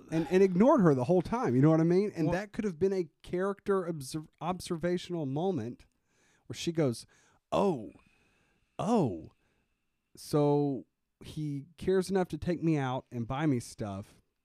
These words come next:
Speaker 1: but he doesn't care enough to get to know me."
Speaker 2: Right, right. Well, <sighs> and this is another thing too that's kinda, like, <laughs> blowing my mind. Let me, let me expound on it. So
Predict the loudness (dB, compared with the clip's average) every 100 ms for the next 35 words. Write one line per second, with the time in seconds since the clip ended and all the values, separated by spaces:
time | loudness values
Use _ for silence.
0 | _ _ -10 -10 -10 -14 -6 -4 -4 -6
1 | -6 -6 -6 -8 -10 -8 -8 -8 -12 -18
2 | _ _ _ _ _ _ _ _ -10 -8
3 | -10 -14 _ -4 -4 -4 _ 0 0 -4
4 | -16 -16 _ -18 -18 -10 -2 0 0 -2
5 | -2 -2 -2 -4 -6 -6 -6 -6 -6 -6
6 | -8 -8 -6 -4 -6 -6 -8 -10 -16 -20
7 | -20 -10 -6 -6 -6 -6 -8 -10 -16 _
8 | -18 -10 -8 -8 -12 _ _ _ -12 -10
9 | -10 -12 _ _ _ _ _ _ _ -8
10 | 0 0 0